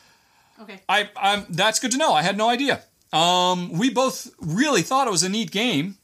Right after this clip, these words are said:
Speaker 2: and it was kinda heartbreaking to get rid of it. So if they fixed it, that's fantastic. 'Cause eighty percent of that game was gold. It was just a shame about that twenty percent. If they fix that, that's great. And boom!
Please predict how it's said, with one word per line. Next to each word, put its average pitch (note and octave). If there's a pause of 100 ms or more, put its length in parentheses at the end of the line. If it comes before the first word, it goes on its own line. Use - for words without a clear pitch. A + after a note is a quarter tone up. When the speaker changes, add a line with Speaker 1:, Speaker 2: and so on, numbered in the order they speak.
(160)
Speaker 2:
and E3+
it F3
was E3
kinda E3+
heartbreaking F3+
to C#3+
get D3+
rid -
of -
it. -
So E3+
if E3
they D#3+
fixed -
it, G#3
that's C4+
fantastic. G3+ (300)
'Cause F#3
eighty C#4
percent B3
of A3+
that F#3+
game C4+
was D#3+
gold. D3
It C3+
was D3+
just G3+
a -
shame A#3+
about D#3
that E3+
twenty C4
percent. -
If -
they F3
fix -
that, C4+
that's A#3+
great. G4 (540)
And F#3+ (380)
boom! A#2+